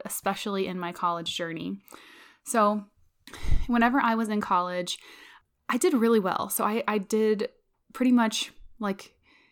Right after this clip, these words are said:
mostly A's and B's. I got a couple C's, mostly in my science classes, because that is not my, uh, it's not my vibe, you know? <laughs> And I just really struggled with some of the science-based courses, although I was kind of interested in them, so I, I still find that fascinating, but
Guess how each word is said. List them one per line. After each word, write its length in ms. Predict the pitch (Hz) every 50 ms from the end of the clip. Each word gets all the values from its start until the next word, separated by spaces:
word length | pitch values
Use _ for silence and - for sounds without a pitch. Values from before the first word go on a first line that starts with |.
| _ _ _ -
mostly 340 | 220 226 240 - - 262 -
A's 140 | 208 226 214
and 160 | 226 226 220
B's. 380 | 202 202 208 208 208 208 202 214
I 100 | 208 196
got 200 | 196 196 - -
a 40 |
couple 300 | 196 - 202 196 - 190
C's, 400 | 190 - 208 196 196 196 190 - _ -
mostly 340 | - 165 170 175 - 185 175
in 80 | 165 165
my 140 | 156 160 170
science 460 | - - 277 277 269 269 262 262 -
classes, 500 | - 277 262 254 254 - - 262 254 -
because 360 | - 180 - 202 180 180 180
that 200 | - 190 185 180
is 200 | 196 - 180 -
not 340 | 202 190 190 190 185 196 -
my, 420 | 214 202 196 190 185 185 185 185 180
uh, 360 | - 180 175 175 175 190 202 - _ _ - - - - - - - _ _
it's 120 | - -
not 100 | 277 262
my 120 | 262 269 262
vibe, 320 | 247 254 254 226 175 175 - -
you 100 | - 208
know? 260 | 196 196 196 208 233 220 - -
<laughs> 100 | - -
And 480 | 202 196 214 247 240 240 247 220 - - - - - - - - -
I 220 | 202 202 202 202 190
just 240 | 196 208 202 -
really 180 | 190 196 190 185
struggled 380 | 175 - 175 175 175 175 170 165
with 260 | 165 180 180 - -
some 140 | - 208 190
of 60 | 180
the 60 | 180
science-based 520 | 180 190 180 175 180 - - 180 175 -
courses, 580 | - - 180 175 175 - 190 180 180 180 180 - 208 - - _ _ -
although 240 | 208 220 240 269 247
I 100 | 240 247
was 240 | 240 294 403 - -
kind 220 | - - 311 294
of 80 | 254 -
interested 520 | 208 208 - - 185 180 - - 180 180
in 120 | 180 175
them, 160 | 170 165 175 190
so 160 | - - 180
I, 140 | 175 185 -
I 60 | - -
still 240 | - - - 240
find 260 | 220 - - 196 185 180
that 160 | 170 185 -
fascinating, 680 | - 170 165 - - - 165 - - - - 185 202
but 240 | 196 180 170 - -